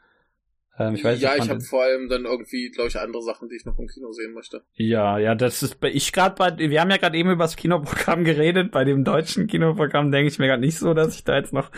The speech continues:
Speaker 1: unbedingt <laughs> einsehen muss.
Speaker 2: Ja, das, das, das Gute ist ja, das japanische Kino
Speaker 1: Mhm.
Speaker 2: funktioniert ja wunderbar ohne Hollywood.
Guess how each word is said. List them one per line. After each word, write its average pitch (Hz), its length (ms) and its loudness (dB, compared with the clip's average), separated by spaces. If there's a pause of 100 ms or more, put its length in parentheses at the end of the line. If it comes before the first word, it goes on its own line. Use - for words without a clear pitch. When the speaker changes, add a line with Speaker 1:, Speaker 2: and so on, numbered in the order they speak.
(220)
Speaker 1:
unbedingt 147 420 2
<laughs> - 0 -
einsehen 165 760 0
muss. - 500 -4 (420)
Speaker 2:
Ja, 185 140 -2
das, 180 160 0
das, 175 200 -2
das 160 200 -4
Gute 208 300 -4
ist 190 180 -4
ja, 196 80 0
das 165 200 -4
japanische 160 600 -4
Kino 151 520 -6
Speaker 1:
Mhm. 131 440 -2 (560)
Speaker 2:
funktioniert 165 480 -6
ja 139 80 -2
wunderbar 135 380 -2
ohne 135 240 -4
Hollywood. 110 420 -8